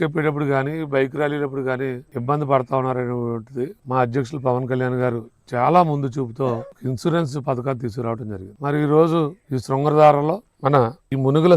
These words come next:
శివశంకర్ అనేటువంటి జన సైనికుడు అకాల మరణం పొందడం జరిగింది ఒక బైక్ యాక్సిడెంట్. ఈ రోజున క్రియాశీలక వాల-, వాలంటీర్గా ఉన్నటువంటి రమేష్ గారు ఈ సభ్యత్వం చేయటం జరిగింది. సభ్యత్వం చేయించుకున్న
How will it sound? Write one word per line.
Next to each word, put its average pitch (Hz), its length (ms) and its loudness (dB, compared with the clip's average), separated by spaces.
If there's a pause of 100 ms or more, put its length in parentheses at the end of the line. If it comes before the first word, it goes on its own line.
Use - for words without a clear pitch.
శివశంకర్ 147 480 2
అనేటువంటి 139 460 -4
జన 120 200 -4
సైనికుడు 127 400 -10 (440)
అకాల 151 240 6 (100)
మరణం 139 320 0
పొందడం 117 360 -4
జరిగింది 107 380 -8 (680)
ఒక 127 140 -8 (100)
బైక్ 123 260 0
యాక్సిడెంట్. 101 380 -6 (120)
ఈ 143 100 -2
రోజున 160 260 2 (600)
క్రియాశీలక 151 560 2 (100)
వాల-, 139 380 2 (120)
వాలంటీర్గా 131 460 2
ఉన్నటువంటి 123 480 -6 (840)
రమేష్ 147 380 2
గారు 127 220 2 (280)
ఈ 135 60 -2 (100)
సభ్యత్వం 156 460 0
చేయటం 123 340 -2
జరిగింది. 120 340 -12
సభ్యత్వం 160 400 0 (100)
చేయించుకున్న 160 420 -2